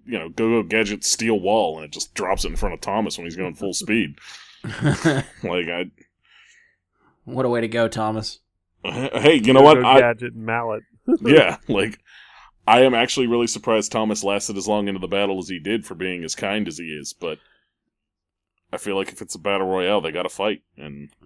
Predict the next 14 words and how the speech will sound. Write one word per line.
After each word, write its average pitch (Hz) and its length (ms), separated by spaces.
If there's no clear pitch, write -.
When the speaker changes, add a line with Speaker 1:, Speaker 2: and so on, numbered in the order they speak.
Speaker 2:
Yeah, 131 200
somebody 156 300
scuffed - 280
his 110 120
paint. 117 260
He 123 60
got 117 160
pretty 196 160
pissed - 260
off. 104 300
Speaker 1:
Y-, 101 120
yeah. 92 340
That's 85 160
fair. 98 260